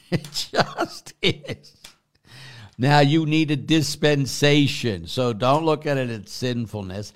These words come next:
I have married lots of Catholics and Protestants, Catholics and Jews, Catholics and atheists. You need permission from the church to do that. It's called a dispensation,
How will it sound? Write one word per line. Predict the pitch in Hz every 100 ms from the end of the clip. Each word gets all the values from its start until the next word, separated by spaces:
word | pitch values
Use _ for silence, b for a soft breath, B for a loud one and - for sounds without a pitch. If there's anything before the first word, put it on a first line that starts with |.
| B B B
I | 123 156
have | 160 156 131
married | 131 139 139 139 131 117
lots | 123 131 143 147 143 -
of | 131 110
Catholics | - 123 123 107 120 104 -
and | 113
Protestants, | 98 120 120 120 113 - 104 101
Catholics | - 123 131 113 127 98
and | 113 113
Jews, | 101 123 123 110 90
Catholics | - 120 123 - 120 -
and | 117 113
atheists. | 113 117 117 113 98 - B B B
You | - 117
need | 113 117 135 139 139
permission | 120 117 135 135 123 110
from | 101 107 101
the | 92
church | - - 117 104 -
to | -
do | - 160 175
that. | 156 147 143 147
It's | 80 -
called | - 98 95 85
a | 80
dispensation, | 78 - 147 143 - - - 117 98 87 - - 123 120 - 127 123 117